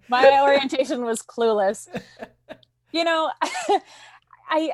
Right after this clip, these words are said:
Speaker 1: I, <laughs> I hear other people giving themselves these identifications,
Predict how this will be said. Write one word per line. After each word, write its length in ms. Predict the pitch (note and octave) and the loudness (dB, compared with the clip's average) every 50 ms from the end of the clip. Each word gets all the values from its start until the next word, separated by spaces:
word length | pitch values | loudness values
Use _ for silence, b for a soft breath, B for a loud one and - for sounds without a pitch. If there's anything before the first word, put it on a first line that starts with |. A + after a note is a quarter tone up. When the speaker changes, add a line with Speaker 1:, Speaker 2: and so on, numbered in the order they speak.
| - - | -6 -4
Speaker 1:
I, 280 | - E4 F4+ F#4 - - | -2 -2 -2 -4 -4 -6
<laughs> 680 | C4+ - E5 F5 F5 - D5+ B3+ - _ _ - _ - | -6 -6 -8 -10 -10 -12 -14 -14 -14 _ _ -12 _ -6
I 80 | D#4 | -4
hear 180 | D#4+ F4+ G#4 G#4+ G#4 | -2 -2 -2 -2 -2
other 160 | F#4+ F4 C#4+ | -2 -2 -6
people 260 | - D#4 D4+ - D4+ | -8 -8 -10 -8 -10
giving 360 | B3+ G3 B3 A#3 A#3 C4 C4 C4 | -8 -6 -6 -4 -4 -6 -6 -8
themselves 560 | B3+ B3 A#3+ - - A3 G#3+ G#3+ A3 - - | -8 -10 -10 -8 -6 -6 -6 -6 -8 -10 -14
these 280 | G3+ G#3+ G#3+ G3 F3 | -12 -12 -12 -6 -4
identifications, 960 | G3 F#3+ F#3+ G3+ G3 G3+ G3+ - G3+ F3+ - G3 F3 F#3+ - - F#3+ E3 E3 | -4 -4 -4 -4 -8 -8 -10 -12 -14 -14 -12 -10 -10 -10 -10 -12 -14 -16 -16